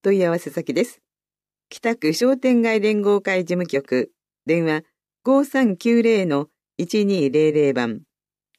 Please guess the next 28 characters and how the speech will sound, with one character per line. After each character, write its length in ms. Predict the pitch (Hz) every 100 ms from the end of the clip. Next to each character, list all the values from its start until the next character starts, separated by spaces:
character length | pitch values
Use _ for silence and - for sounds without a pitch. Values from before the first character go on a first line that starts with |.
| _ _
産 200 | - 220
業 200 | 202 202
振 240 | 202 185 170
興 240 | 165 151
課 240 | 139 131 -
商 260 | - 202 202
工 260 | 190 180
係、 460 | 170 170 139 123 - _ _ _
電 220 | - 165 160
話 160 | 160 - _ _ _
五 240 | 226 262 269
三 320 | 269 226 175
九 200 | 214 208
零 240 | 202 185
の 220 | 139 131 - _ _
一 340 | - 185 277 262
二 240 | 254 160
三 300 | - 160 160
五 180 | 151 143
番 180 | 120 117
で 120 | 165
す。 180 | - - _ _ _ _ _ _ _ _ _ _ _ _ _ _
以 80 | 156
上、 280 | 139 123 120 _ _ _ -
一 260 | 175 240
万 240 | 220 208 185
円 240 | 170 156
で 240 | 147 -